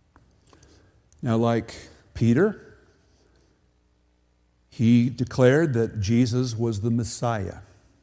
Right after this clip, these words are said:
the King, the Lord. You could say Jesus was the Führer,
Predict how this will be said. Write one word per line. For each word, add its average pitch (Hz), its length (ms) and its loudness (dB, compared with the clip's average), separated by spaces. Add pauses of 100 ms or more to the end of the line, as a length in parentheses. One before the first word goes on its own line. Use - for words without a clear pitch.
(560)
the 110 80 -6
King, 120 420 -2
the 95 80 -6
Lord. 107 400 -2
You 110 100 -4
could 107 180 -10
say 110 400 -6 (760)
Jesus 113 540 -2
was 95 160 -6
the 107 100 -10
Führer, 117 580 -6